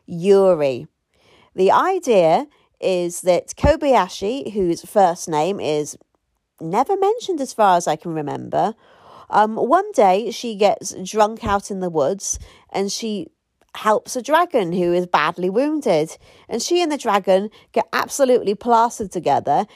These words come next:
And during this girl bonding sesh, she asks the dragon, does she want to come and live with her? So the next day, she's hungover and getting ready for work, opens her front door, and there is a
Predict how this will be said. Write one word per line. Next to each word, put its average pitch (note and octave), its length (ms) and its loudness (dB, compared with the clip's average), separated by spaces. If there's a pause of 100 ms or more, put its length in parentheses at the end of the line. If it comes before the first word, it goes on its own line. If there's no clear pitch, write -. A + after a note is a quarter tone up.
(140)
And A3 160 -2
during D4+ 380 2
this B3+ 220 -2
girl A3+ 360 2
bonding F3+ 480 0
sesh, - 540 0 (240)
she B3 280 -4
asks - 520 -2
the G3 160 -6
dragon, F#3 460 -2
does G#3+ 200 -2
she - 140 -8
want F#3 200 -2
to A3+ 60 -14
come F3+ 220 -8
and G#3+ 140 -6
live G4 160 -4
with A4 160 -4
her? F3+ 240 2 (380)
So C4+ 360 2
the B3+ 140 2
next F4 320 -4
day, G#3 360 2 (280)
she's - 240 -8
hungover G3+ 800 2 (180)
and G#3 140 -8
getting C#4 260 -2
ready A3+ 240 0
for G#3 160 -6
work, F3 460 4
opens C#4+ 380 0
her A3 120 0
front G3 320 -4
door, E3 360 2 (440)
and G#3 500 -2
there F#3+ 240 4
is F#3+ 280 -4
a F#3+ 160 2